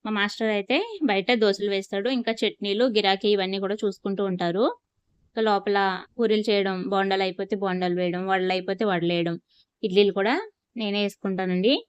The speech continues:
ఎప్పుడైనా పూరీ గిరాకీ ఎక్కువ ఉన్నప్పుడు మా మాస్టర్ కూడా వచ్చి పూరీలు చేస్తాడు.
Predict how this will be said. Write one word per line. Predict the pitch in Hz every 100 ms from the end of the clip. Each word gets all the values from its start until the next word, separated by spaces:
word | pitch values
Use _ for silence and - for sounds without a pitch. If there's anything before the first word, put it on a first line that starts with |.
| _ _ -
ఎప్పుడైనా | 214 220 240
పూరీ | 247 214 220
గిరాకీ | 220 208 208 214
ఎక్కువ | 202 - 220
ఉన్నప్పుడు | 214 196 226 349 453
మా | 262
మాస్టర్ | 208 202 - 208
కూడా | 214 202
వచ్చి | 185 262
పూరీలు | 262 196 185
చేస్తాడు. | 185 180 - 185